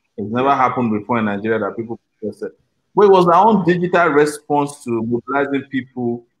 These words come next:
who could not physically participate. And at the point, it was close to, uh, five hundred people in attendance.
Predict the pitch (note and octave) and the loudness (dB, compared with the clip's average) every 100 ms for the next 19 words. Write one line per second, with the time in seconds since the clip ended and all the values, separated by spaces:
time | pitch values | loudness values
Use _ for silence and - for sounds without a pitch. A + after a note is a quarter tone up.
0 | _ _ _ - D3 D3+ C3 A#2+ C3 C3+ | _ _ _ -2 0 0 -2 0 0 0
1 | C3 B2+ B2+ B2 B2 - G#2+ - - G#2 | -2 -2 0 2 2 0 -4 -6 -16 -20
2 | _ - F#2 _ _ _ _ _ _ _ | _ -8 -8 _ _ _ _ _ _ _
3 | C3 C#3 B2+ B2+ C3 - F3+ F#3+ D3+ C3 | -6 -4 -2 -4 -4 -2 -2 0 0 0
4 | B2+ - E3 D#3+ C3 A#2 A2 _ _ _ | -2 -4 -6 -4 -8 -8 -8 _ _ _
5 | _ _ _ A2 A2 C#3+ C#3+ C3+ C3 C3 | _ _ _ -14 -4 -2 0 0 0 -2
6 | B2 B2+ A2 G#2 B2 B2 B2 B2 A#2+ | -4 -2 -2 -4 -4 -4 -2 -4 -6